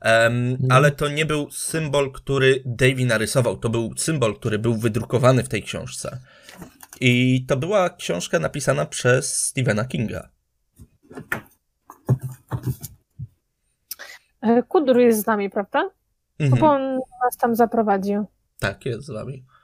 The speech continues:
Speaker 3: Abraham, mógłbyś go zapytać? Może jest jakakolwiek szansa, że on kojarzy, co to jest? Jakaś
Speaker 2: No.
Speaker 3: mikroszansa nawet, no.
Speaker 2: No to mówi do tego, e, gościa, no, no chwal się dalej.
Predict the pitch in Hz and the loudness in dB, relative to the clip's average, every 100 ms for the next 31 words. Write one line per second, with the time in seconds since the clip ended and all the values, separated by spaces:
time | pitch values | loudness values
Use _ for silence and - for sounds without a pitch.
0 | _ _ _ _ _ _ _ _ 247 226 | _ _ _ _ _ _ _ _ -2 2
1 | 254 226 254 254 262 285 - 247 214 214 | 2 2 0 0 -2 -4 -4 -4 -2 -2
2 | - 226 330 - 247 220 226 - 220 220 | -4 -4 -4 -4 -6 0 0 0 -6 -8
3 | - - - 233 220 214 208 - - 214 | -12 -20 -4 0 0 0 -4 -6 -2 0
4 | 220 - 285 226 214 208 220 262 254 262 | -2 0 0 2 0 -2 -2 2 4 2
5 | 277 277 285 277 277 277 269 262 - - | 0 -4 -4 -2 -2 0 0 -2 -8 -20
6 | _ _ _ _ _ _ _ _ _ _ | _ _ _ _ _ _ _ _ _ _
7 | - _ _ _ _ _ _ - 233 - | -20 _ _ _ _ _ _ -2 -2 2
8 | 240 254 240 214 196 - 196 185 202 190 | 2 4 4 2 0 -2 -2 -2 -6 -4
9 | 190 190 202 208 - _ _ _ 131 127 | -4 -4 -6 -10 -10 _ _ _ -2 2
10 | 139 127 120 113 117 113 110 95 104 104 | 4 4 2 2 2 2 4 4 4 4
11 | 110 110 107 - 113 117 117 113 113 113 | 2 4 2 2 0 2 2 2 2 0
12 | - 95 - 101 98 107 117 | 0 0 0 -2 0 -2 -4